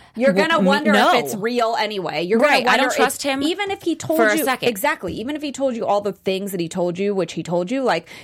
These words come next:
Speaker 1: you th-, you think other things anyway because it maybe
Speaker 2: Yeah.
Speaker 1: doesn't make sense, or you think it's a, it's a, so, uh, uh, everyone talks about, "Oh, don't ghost me," but, like, also pay attention to the fact, do you really wanna hear? Like, to just piggyback on what you're saying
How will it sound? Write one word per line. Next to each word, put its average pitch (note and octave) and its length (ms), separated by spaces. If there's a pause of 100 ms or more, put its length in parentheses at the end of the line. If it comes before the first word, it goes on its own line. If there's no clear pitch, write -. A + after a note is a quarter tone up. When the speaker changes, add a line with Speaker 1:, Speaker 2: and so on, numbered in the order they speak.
Speaker 1:
you D4 240
th-, - 320
you D4 100
think D4+ 380
other A#3+ 240
things A#3 280
anyway A#3 380
because F3 300
it E3+ 60
maybe F3 260
Speaker 2:
Yeah. G#3+ 140
Speaker 1:
doesn't G3 120
make G3 160
sense, C#4 300
or - 20
you E3 140
think F3+ 180
it's G#3 100
a, A3 120
it's G#3 140
a, - 80 (200)
so, C#4+ 320
uh, G3+ 520 (120)
uh, B3+ 240
everyone D#4+ 300
talks D4 160
about, D4 160
"Oh, A#3 100
don't A#3 340
ghost G3+ 400
me," B3+ 160
but, B3 160
like, G#3+ 240
also B3 440 (120)
pay C4+ 160
attention C4+ 280
to C4 60
the A#3 60
fact, A3+ 200
do A3 80
you G#3+ 160
really G3+ 320
wanna F#3+ 240
hear? F3 320
Like, F3 220 (920)
to A#3+ 300 (180)
just C4+ 300
piggyback A#3 480
on F3 140
what E3+ 200
you're E3 140
saying F3 540